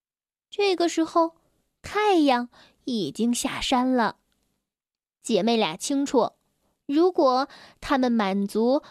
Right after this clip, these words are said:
白母鸡和黑母鸡的要求，他们就会一直为白母鸡和黑母鸡调换位置，直到两鬓斑白。因为啊，白母鸡和黑母鸡永远喜欢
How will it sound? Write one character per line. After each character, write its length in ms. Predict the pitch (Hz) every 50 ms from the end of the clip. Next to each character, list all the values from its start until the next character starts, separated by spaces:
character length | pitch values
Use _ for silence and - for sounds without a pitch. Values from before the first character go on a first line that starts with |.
| - _
白 180 | - 233 240 269
母 160 | 269 233 196
鸡 160 | 196 240 254
和 180 | 269 - 247 277
黑 240 | - - 339 339 349
母 180 | 330 277 214
鸡 160 | 196 - 285
的 120 | 285 277 269
要 260 | 269 311 330 359 403
求， 440 | 403 - - 247 214 202 214 247 _ _ _ _ _ _ _ _ _ -
他 160 | - 226 202
们 140 | 196 196 202
就 160 | 220 220 214
会 160 | 254 233 233
一 280 | 240 285 320 302 285 247
直 320 | 220 - 226 233 247 262
为 160 | 285 277 254
白 240 | 247 - 214 226 254
母 200 | 262 247 214 202
鸡 180 | 202 240 269 285
和 160 | 269 269 285
黑 180 | - 320 311
母 200 | 311 277 240 196
鸡 280 | 208 - 285 302 330 359 - - - - _ -
调 280 | 254 247 226 208 214
换 360 | 220 - 240 214 220 220 233
位 320 | 247 285 302 277 262 233 220
置， 260 | 208 208 220 - - - - - - _
直 180 | - 277 320
到 380 | 339 - 403 381 359 349 330 320
两 420 | 330 294 302 262 175 131 202 233
鬓 240 | 254 311 330 311 302
斑 300 | 302 - 392 415 427 440 -
白。 380 | 330 277 254 262 285 339 403 415 _ _ _ _ _ _ _ _ _ _ _ _ _ _
因 260 | 226 220 220 220 220
为 200 | 220 208 202 202
啊， 200 | 175 160 185 - - - - - - - _ _ -
白 220 | 339 339 403 440
母 180 | 427 381 294 285
鸡 180 | - - 359 392
和 160 | - 381 392
黑 240 | 392 - 415 415 415
母 200 | 403 311 269 254
鸡 320 | - 330 349 359 392 - - - - -
永 300 | - 196 165 175 247 359 453 440
远 240 | 339 254 277 320
喜 180 | 311 - 240 151
欢 300 | - - 262 240 254 277